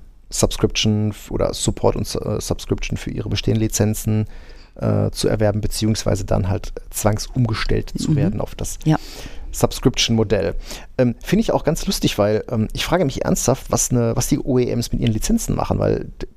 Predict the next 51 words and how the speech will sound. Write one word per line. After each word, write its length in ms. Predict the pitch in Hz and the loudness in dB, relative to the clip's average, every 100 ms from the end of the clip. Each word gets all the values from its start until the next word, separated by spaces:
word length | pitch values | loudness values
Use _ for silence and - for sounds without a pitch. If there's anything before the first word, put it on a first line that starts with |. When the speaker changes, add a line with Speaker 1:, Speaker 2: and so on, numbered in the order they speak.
| - - _ - - | -20 -20 _ -20 -6
Speaker 1:
das 200 | 107 - - | -4 -2 -2
sch- 520 | - - - - - | 0 0 0 -2 0
Speaker 2:
Die 140 | 185 | 2
haben 160 | 170 240 | 4 4
doch, 320 | 220 - - | 2 -2 -4
ne, 220 | 196 269 311 | 2 2 2
die 120 | 180 | 2
haben 100 | 208 | 4
doch 120 | 208 - - - | 2 0 -4 0
den 80 | 185 | 2
Schrank 280 | - 135 | 4 4
voll, 300 | - 156 147 | 4 4 4
will 60 | 147 | 2
ich 80 | 151 | 2
doch 80 | 151 | 2
mal 160 | 147 | 4
sagen, 300 | 147 147 143 | 4 4 4
Speaker 1:
Äh, 40 | 156 | 4
Speaker 2:
oder? 160 | 285 | 2
Speaker 1:
genau, 280 | 139 190 135 | 4 2 4
weil 80 | 117 | 2
die 60 | 120 | 2
kaufen 240 | 160 - | 0 2
ja 40 | 131 | 0
eigentlich 140 | 160 | 2
diese 160 | 127 123 | 2 2
Lizenzen 340 | 120 175 - | 2 0 2
auf 160 | 113 165 | 2 4
Halde. 360 | 220 - - - - | 2 2 -2 -8 -4
Speaker 2:
Ja, 160 | 185 180 | 2 4
ja. 220 | 233 - - - - - - | 4 0 -6 -16 -16 -8 2
Speaker 1:
Also, 180 | 127 117 - - - - - - - | 2 2 -4 -16 -16 -20 -20 -20 -16
und, 260 | - 143 120 | 0 2 2
äh, 320 | - - - - - - - - | -6 -10 -10 -10 -14 -16 -12 0
was 140 | - | 2
machen 160 | - - | 2 0
die 80 | 285 | 2
jetzt 160 | - - | 2 0
damit? 240 | 64 - - - - - - _ - - - - - | -2 -6 -10 -20 -20 -20 -20 _ -20 -20 -20 -18 -4
Speaker 2:
Ja 140 | 156 160 | 0 2
gut, 240 | 302 285 | 2 0
wenn's 140 | 131 131 | 0 -2
jetzt 120 | - | 0
immer 120 | 143 | 2
noch 120 | 151 | 2
so 120 | - - | 0 -2
ist, 200 | - 156 | 0 0
dass 120 | - | 0
du, 360 | 147 139 139 131 | 0 2 2 0
dass 160 | 135 | -2
du 180 | - | 0